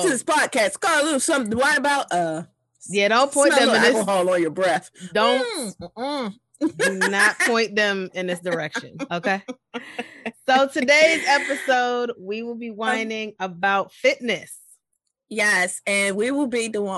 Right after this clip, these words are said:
Speaker 2: all the wines today. I mean, when I say all the wines, I mean the crying wines, the sipping wines, the wine wines,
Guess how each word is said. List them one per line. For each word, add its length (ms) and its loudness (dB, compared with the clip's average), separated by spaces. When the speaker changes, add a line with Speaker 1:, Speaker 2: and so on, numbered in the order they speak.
Speaker 2:
all 340 2
the 140 -4
wines 480 -6
today. 400 -4
I 160 -2
mean, 240 -6
when 100 -8
I 80 -4
say 160 -2
all 240 -2
the 140 -4
wines, 500 -6
I 120 -2
mean 320 -6
the 100 -6
crying 560 -6
wines, 720 -8
the 120 -6
sipping 540 -6
wines, 760 -8
the 100 -2
wine 520 -2
wines, 680 -8